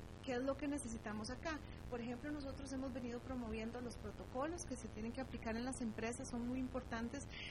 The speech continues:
por el tema del aforamiento, por el tema de la disposición de los servicios o los requerimientos para la protección de las personas,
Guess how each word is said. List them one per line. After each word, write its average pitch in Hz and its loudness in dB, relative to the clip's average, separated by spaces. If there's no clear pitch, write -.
por 330 4
el 302 2
tema 254 2
del 247 2
aforamiento, 262 4
por 233 -2
el 214 -2
tema 240 2
de 240 4
la 233 2
disposición 226 0
de 240 2
los 233 0
servicios 240 -2
o 247 2
los 226 2
requerimientos 220 -2
para 240 -2
la 226 2
protección 220 -2
de 226 -2
las 226 -2
personas, 247 0